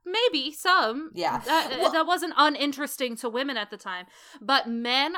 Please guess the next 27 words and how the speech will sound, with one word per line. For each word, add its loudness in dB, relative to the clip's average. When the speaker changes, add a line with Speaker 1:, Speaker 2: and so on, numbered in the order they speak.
Speaker 1:
are 2
going -2
to -2
ask 0
that. 2
In -6
this -4
context, -4
men -6
are -6
going -6
to -6
ask 0
those -12
kinds -12
of -16
questions -12
Speaker 2:
Mm-hmm. -16
Speaker 1:
one -8
hundred -10
percent -12
of -10
the -8
Speaker 2:
Mm-hmm. -8
Speaker 1:
time. -16
Speaker 2:
Um, -20
Speaker 1:
Whereas 4